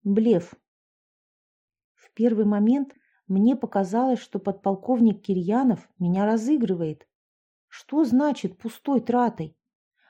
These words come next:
А запись в мясниковском блокноте? А документы по его фирме в кабинете самсоновского директора?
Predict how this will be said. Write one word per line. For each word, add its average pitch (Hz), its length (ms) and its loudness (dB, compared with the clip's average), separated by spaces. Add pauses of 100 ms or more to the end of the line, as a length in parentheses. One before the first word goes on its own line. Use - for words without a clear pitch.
А 202 160 0
запись 233 480 -2
в 262 60 0
мясниковском 254 760 -2
блокноте? 233 680 0 (460)
А 196 100 -2
документы 254 600 4
по 247 100 0
его 247 260 2
фирме 254 400 2
в - 80 -4
кабинете 240 480 2
самсоновского 226 840 0
директора? 220 680 0